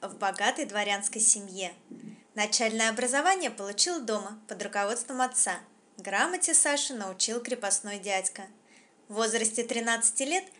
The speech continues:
Радищев был определён в Петербургский пажеский корпус. Желая заполнить судебные учреждения образованными юристами,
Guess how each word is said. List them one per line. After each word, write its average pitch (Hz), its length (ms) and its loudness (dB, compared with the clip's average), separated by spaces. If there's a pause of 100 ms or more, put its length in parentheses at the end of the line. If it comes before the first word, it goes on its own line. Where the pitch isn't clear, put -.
(120)
Радищев 254 560 4
был 302 180 0
определён 262 600 0
в - 20 -16
Петербургский 214 760 -4
пажеский 190 520 0
корпус. 202 600 -6 (560)
Желая 277 380 8
заполнить 233 560 2
судебные 220 500 2
учреждения 214 680 0
образованными 220 680 0
юристами, 277 680 0